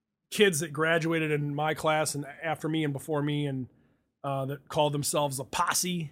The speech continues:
you know, like, they had their own little group and they were all the same, like, rich white kids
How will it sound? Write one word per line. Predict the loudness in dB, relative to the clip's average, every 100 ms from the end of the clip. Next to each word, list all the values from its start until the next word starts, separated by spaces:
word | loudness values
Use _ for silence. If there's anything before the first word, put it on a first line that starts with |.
| -10
you | -4
know, | 2 4
like, | 2
they | 0
had | 0 0
their | 0
own | 0 2
little | 2 0
group | 0 2 2 2
and | -2
they | 0
were | 0
all | -2
the | -2
same, | -4 -2 -2
like, | -2 -4
rich | -4 -4
white | -4 -6 -4
kids | -4 -2 -4 -8